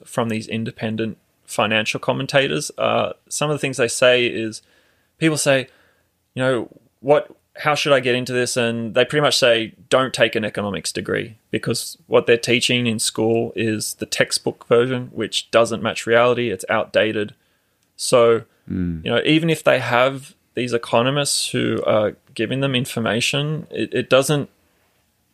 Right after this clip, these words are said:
Speaker 1: adequately describe what's actually happening in the system. So all the, a lot of these people, they're, they're, they're self-educated. They've worked in the finance sector.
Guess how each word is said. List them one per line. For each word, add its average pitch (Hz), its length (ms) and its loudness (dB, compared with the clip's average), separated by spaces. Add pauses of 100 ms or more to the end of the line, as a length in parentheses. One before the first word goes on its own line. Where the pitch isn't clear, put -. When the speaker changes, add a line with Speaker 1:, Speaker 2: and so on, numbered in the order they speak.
Speaker 1:
adequately 131 600 0
describe 120 520 0
what's 95 220 -2
actually 113 360 -2
happening 107 480 -8
in 90 100 -10
the 87 80 -12
system. 104 520 -6
So 107 240 -2
all 127 160 4
the, 139 220 0
a - 80 2
lot 135 180 6
of 147 60 2
these 131 160 -2
people, 123 320 -4
they're, 113 160 0
they're, 113 220 0
they're 117 220 0
self-educated. 131 1120 -2
They've 117 180 2
worked 123 320 2
in 117 280 -4 (600)
the - 100 -2
finance 120 540 2
sector. 135 480 0